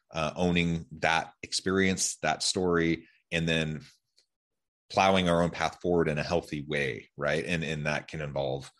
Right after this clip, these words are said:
therapy and counseling and, and medic-, sometimes medications. And, like, there's all these different things that we can do to try to address that, but ultimately we have to wake up to it, and then we can start to move forward in a positive way. So I, I love all that about how you shared your experience.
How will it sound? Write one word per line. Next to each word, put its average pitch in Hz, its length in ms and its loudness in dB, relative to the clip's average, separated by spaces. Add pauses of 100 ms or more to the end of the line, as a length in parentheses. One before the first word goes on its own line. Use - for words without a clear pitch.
(360)
therapy 117 400 6
and 78 100 0
counseling 87 680 0
and, 73 260 -6
and 78 160 -4
medic-, 98 260 4
sometimes 87 360 0
medications. 85 760 2
And, 78 180 -4
like, 85 140 2
there's 95 140 0
all 107 120 8
these 104 120 6
different 90 260 0
things 101 240 0 (260)
that 87 80 0
we 85 80 0
can 85 120 -6
do 85 100 2
to 82 80 0
try 80 200 0
to 73 100 0
address 90 320 4
that, 87 180 4
but 80 80 -2
ultimately 80 400 -4
we 71 80 -6
have 71 140 -8
to 71 60 -14
wake 69 200 -4
up 80 140 -2
to 87 140 0
it, 80 120 4 (240)
and 82 80 -4
then 78 80 0
we 71 80 -6
can 71 100 -10
start 69 260 -2
to - 60 -10
move 67 140 -8
forward 69 240 -6
in 65 60 -6
a 65 40 -6
positive 67 500 -6
way. 73 280 0 (200)
So 80 100 2
I, 73 180 0
I - 20 4
love 90 200 6
all 87 200 8
that 71 220 -2
about 71 380 -4
how 85 100 -2
you 71 220 -4
shared 69 440 -4
your 73 340 -4
experience. 69 680 -6